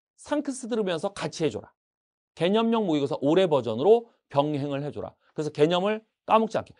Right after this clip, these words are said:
우리 자꾸 아무리 기억력 좋아도 자꾸 이 개념들이 휘발되거든. 없어져 버리거든. 알겠지? 그렇게 해주시고. 또는 고삼 학생인데 "내가 진짜 고이 때 내신 너무너무 열심히 했습니다.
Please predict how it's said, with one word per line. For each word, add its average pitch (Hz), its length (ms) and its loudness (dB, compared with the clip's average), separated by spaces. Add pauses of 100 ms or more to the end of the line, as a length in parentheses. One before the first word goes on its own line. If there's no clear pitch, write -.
(120)
우리 196 160 -6
자꾸 180 600 -2
아무리 233 300 -2
기억력 185 340 -2
좋아도 147 500 0 (200)
자꾸 - 300 -10
이 196 100 -4
개념들이 170 480 -4
휘발되거든. 214 560 0
없어져 240 420 0
버리거든. 107 520 -8 (640)
알겠지? 175 500 2 (420)
그렇게 151 240 -4
해주시고. 90 360 -10 (500)
또는 233 220 4
고삼 208 300 2
학생인데 175 680 0 (1400)
"내가 151 240 2
진짜 226 760 0
고이 185 340 0
때 208 140 2
내신 151 500 -2
너무너무 254 520 4
열심히 160 300 0
했습니다. 123 800 -2